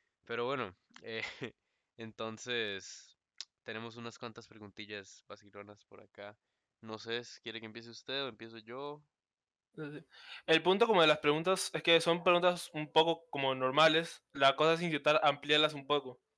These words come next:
Speaker 1: Sí, esa es
Speaker 2: porque
Speaker 1: la idea.
Speaker 2: algunas sí se quedan un poco cortas. Me voy a fijar que no haya llegado ninguna otra pregunta.
Speaker 1: No, de todos modos somos
Speaker 2: Eh,
Speaker 1: buenos para hablar mierda, entonces... De ahí,
Speaker 2: Exacto,
Speaker 1: pero
Speaker 2: sí, de cualquier tema creo que podemos sacarlo.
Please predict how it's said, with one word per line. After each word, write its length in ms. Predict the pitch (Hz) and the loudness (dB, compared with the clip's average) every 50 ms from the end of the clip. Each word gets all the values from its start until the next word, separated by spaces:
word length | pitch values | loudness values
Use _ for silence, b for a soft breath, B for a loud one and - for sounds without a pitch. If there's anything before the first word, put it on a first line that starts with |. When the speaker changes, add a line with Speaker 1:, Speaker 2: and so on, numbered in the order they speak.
| _ _ _ | _ _ _
Speaker 1:
Sí, 140 | - - 127 | -10 -6 -6
esa 160 | 120 117 120 | -6 -6 -6
es 60 | 139 120 | -2 0
Speaker 2:
porque 80 | 127 | 0
Speaker 1:
la 20 | 135 | 2
idea. 120 | 139 147 | 2 2
Speaker 2:
algunas 160 | 151 147 - | 0 0 -2
sí 100 | - 151 | -4 2
se 60 | 147 | 4
quedan 160 | 139 139 143 143 | 4 6 6 4
un 60 | 139 | 0
poco 140 | 139 139 135 | -4 -4 -4
cortas. 260 | 139 139 139 135 - _ | -4 -6 -8 -10 -14 _
Me 120 | 143 143 | 2 2
voy 80 | 151 175 | 2 4
a 40 | |
fijar 360 | 175 175 160 151 170 165 160 160 | 2 0 -2 0 0 -2 0 -2
que 120 | - 143 | -2 0
no 400 | 139 143 147 151 151 151 151 151 | 0 2 2 2 2 2 2 2
haya 120 | 147 147 | 0 -2
llegado 200 | 143 143 147 147 | 0 0 0 0
ninguna 240 | 143 143 147 147 147 | 0 0 0 0 0
otra 140 | 147 147 143 | 0 0 0
pregunta. 460 | 139 143 151 175 185 - 214 226 - _ _ _ _ _ - | -2 -2 -4 -4 -4 -6 -6 -8 -8 _ _ _ _ _ -20
Speaker 1:
No, 100 | - 113 | -18 -16
de 120 | 117 113 | -16 -12
todos 240 | - - 127 135 139 | -8 -4 -4 -4 -2
modos 200 | 143 143 143 139 | -2 -4 -6 -6
somos 200 | 143 147 143 143 | -6 -4 -4 -2
Speaker 2:
Eh, 40 | 143 | -2
Speaker 1:
buenos 300 | 139 143 143 147 143 - | -2 -2 -4 -4 -6 -8
para 160 | - 110 101 | -8 -8 -8
hablar 180 | 101 107 110 117 | -6 -8 -8 -8
mierda, 360 | 120 120 117 113 101 90 - 95 | -6 -6 -6 -6 -8 -10 -14 -14
entonces... 720 | 95 92 - 101 98 98 104 113 113 104 - - - _ | -16 -14 -12 -12 -12 -12 -14 -16 -18 -18 -18 -20 -20 _
De 100 | - 107 | -14 -12
ahí, 100 | 104 92 | -6 -4
Speaker 2:
Exacto, 360 | - 151 151 160 165 147 147 135 | -2 0 2 2 2 2 0 -2
Speaker 1:
pero 0 | |
Speaker 2:
sí, 160 | - 156 151 | 0 0 2
de 180 | 147 147 143 | 4 2 2
cualquier 340 | 139 - 139 139 135 151 147 | 2 0 -2 -2 -2 -4 -4
tema 220 | 143 156 156 151 143 | -2 -2 -2 0 0
creo 140 | 147 147 | -2 -4
que 80 | 139 139 | -4 -6
podemos 320 | - 139 135 135 135 135 | -8 -8 -8 -8 -8 -8
sacarlo. 360 | 135 135 127 135 131 131 131 | -8 -6 -6 -6 -6 -8 -10